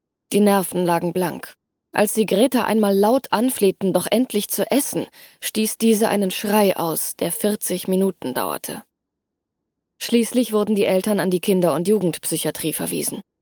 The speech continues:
Gretas Gesundheitszustand und Blutwerte waren so schlecht, dass ein stationärer Aufenthalt unausweichlich schien.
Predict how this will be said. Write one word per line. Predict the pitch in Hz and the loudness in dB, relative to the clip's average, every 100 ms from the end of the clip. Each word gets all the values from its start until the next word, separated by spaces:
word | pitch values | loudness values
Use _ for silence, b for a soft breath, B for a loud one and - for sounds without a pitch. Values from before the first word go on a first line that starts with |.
| _ | _
Gretas | - 214 269 254 196 - | 0 2 4 2 0 0
Gesundheitszustand | 190 190 233 202 175 - - 170 - 160 151 107 | -2 0 0 0 0 -2 0 0 0 -2 -2 -4
und | 160 | -6
Blutwerte | - 226 254 185 165 165 | 0 0 2 2 2 2
waren | 165 165 175 | 0 0 2
so | 233 | 2
schlecht, | 254 185 214 - B B - | 2 0 0 -2 B B -6
dass | 202 | -2
ein | - 196 | -2 -2
stationärer | - 185 202 190 185 180 - | -2 -2 0 2 2 2 0
Aufenthalt | 208 180 175 165 - | 0 -2 0 0 0
unausweichlich | 185 - 170 180 185 - - | -2 0 -2 0 -2 -2 -8
schien. | - - | -8 -10